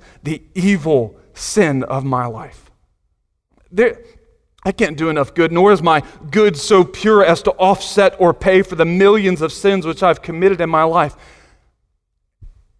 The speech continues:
Again, reason with me. Who's the judge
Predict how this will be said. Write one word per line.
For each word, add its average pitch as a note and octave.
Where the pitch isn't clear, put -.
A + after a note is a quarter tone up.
Again, A3
reason C4
with F3+
me. -
Who's F4
the G#3+
judge D#3